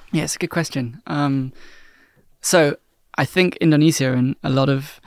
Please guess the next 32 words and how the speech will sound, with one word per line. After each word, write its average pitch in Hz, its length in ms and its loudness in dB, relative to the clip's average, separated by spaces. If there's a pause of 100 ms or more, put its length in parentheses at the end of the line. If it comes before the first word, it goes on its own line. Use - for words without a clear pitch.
(600)
uh, 127 480 -2
regions, 143 640 4
low 147 180 4
to 139 140 0
middle 135 420 2
income 139 340 0
nations 131 500 0
in 143 200 2
the 143 80 4
Coral 135 240 0
Triangle 139 480 -4 (160)
receive 131 340 -4
much 143 380 4
less 135 360 0
research 147 520 -4
than 147 240 -4 (260)
perhaps - 200 -6
somewhere 131 180 2
like 127 120 -2
Australia 139 500 -2
or, 156 260 -4 (560)
um, 127 340 0
other 135 220 0
tropical - 480 -4
Western 143 360 -4
areas. 156 520 -6 (180)
Um, 147 400 -6
for - 100 -18
example, - 320 -10
in 147 80 -4
the 147 40 -6
States, - 560 -12